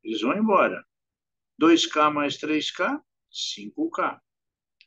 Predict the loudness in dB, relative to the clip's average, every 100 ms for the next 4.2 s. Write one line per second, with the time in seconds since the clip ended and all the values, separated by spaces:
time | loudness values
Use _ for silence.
0 | -10 -4 -2 -2 -4 -6 -8 -8 -6 -6
1 | -6 -8 -2 0 0 -4 -20 _ _ _
2 | -4 -2 -2 -4 -4 -4 -8 -8 -6 -6
3 | -4 -8 -6 0 2 2 0 -6 -10 -6
4 | -6 -6